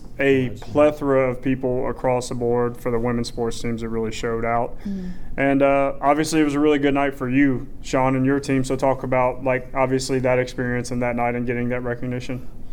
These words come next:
Speaker 2: Uh, yeah, no, I'm just really happy for the, for our players, for our student athletes, because, you know, it obviously enhances their experience here. For, for two springs I've been here, the first spring I got here and then the second spring, we really didn't have anything to kinda, well, we had one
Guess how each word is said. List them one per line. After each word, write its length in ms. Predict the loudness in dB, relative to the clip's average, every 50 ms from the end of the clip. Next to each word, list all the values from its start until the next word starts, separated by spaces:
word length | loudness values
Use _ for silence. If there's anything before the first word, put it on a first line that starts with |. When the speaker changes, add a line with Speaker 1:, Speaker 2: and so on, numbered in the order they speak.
| -6 -6 -4
Speaker 2:
Uh, 180 | -4 -4 -4 -4
yeah, 260 | -4 -2 -2 -2 -2 -2
no, 120 | -2 -2
I'm 180 | -4 -4 -4 -6
just 200 | -10 -10 -10 -6 -4
really 200 | -4 -4 -4 -4
happy 260 | -6 -6 -8 -8 -8
for 180 | -8 -6 -6 -6
the, 120 | -6 -6
for 260 | -8 -8 -6 -4 -4
our 140 | -4 -6 -8
players, 520 | -10 -10 -8 -6 -6 -4 -4 -4 -4 -6 -6
for 140 | -6 -6 -6
our 100 | -6 -6
student 360 | -6 -6 -6 -4 -4 -6 -8
athletes, 360 | -8 -8 -6 -4 -4 -4 -6
because, 400 | -8 -12 -10 -8 -8 -8 -8 -8 -10 -10 -8
you 200 | -8 -8 -8 -8 -6
know, 140 | -6 -6
it 80 | -6 -8 -8 -8
obviously 280 | -8 -8 -8 -6 -6 -6
enhances 380 | -6 -6 -6 -6 -6 -6 -6 -6
their 120 | -6 -6
experience 560 | -6 -8 -8 -6 -6 -6 -4 -4 -6 -6 -6
here. 180 | -8 -8 -8 -8
For, 200 | -8 -8 -10 -10 -10 -10 -12 -12 -12 -12 -12 -12 -12 -12 -10
for 120 | -10 -10
two 260 | -8 -6 -4 -4 -4 -4
springs 380 | -6 -6 -6 -6 -6 -4 -4 -6
I've 120 | -6 -6
been 180 | -6 -6 -6 -6
here, 160 | -4 -6 -6
the 80 | -6 -6
first 320 | -6 -4 -4 -4 -4 -6
spring 180 | -6 -6 -6 -6
I 60 | -6
got 240 | -6 -6 -6 -6 -6
here 160 | -6 -6 -4
and 100 | -4 -6 -6
then 100 | -6 -6
the 60 | -8
second 320 | -8 -6 -6 -6 -6 -6 -8
spring, 280 | -8 -8 -8 -6 -6
we 140 | -6 -6 -6
really 260 | -6 -4 -4 -4 -6
didn't 280 | -6 -6 -6 -6 -6 -6
have 160 | -8 -8 -6
anything 400 | -6 -6 -6 -8 -8 -8 -8 -8
to 100 | -8 -8 -8 -8
kinda, 300 | -8 -6 -6 -6 -6 -8 -8 -10 -10 -10 -10 -10 -12 -12 -12 -12 -12 -12 -8 -6
well, 120 | -4 -4
we 80 | -4 -4
had 160 | -6 -6 -6
one 300 | -4 -2 -2 -2 -2 -6